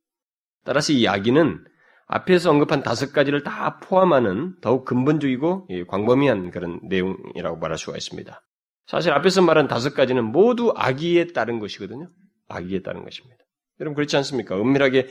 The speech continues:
감추어진 그 독살스러운 마음. 이게 뭐예요? 악한 의지가 포함되어 있잖아요.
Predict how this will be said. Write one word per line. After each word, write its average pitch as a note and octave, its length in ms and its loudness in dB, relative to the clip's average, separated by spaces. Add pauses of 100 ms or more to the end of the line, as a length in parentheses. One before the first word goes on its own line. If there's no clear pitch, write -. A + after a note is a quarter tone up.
(200)
감추어진 C3+ 1120 -2 (380)
그 - 240 -14
독살스러운 C3+ 640 0
마음. D#2 420 -2 (1160)
이게 D#3+ 80 -6
뭐예요? G#2+ 280 -4 (160)
악한 - 400 -8
의지가 F3 380 -4
포함되어 G2 300 -10
있잖아요. - 260 -20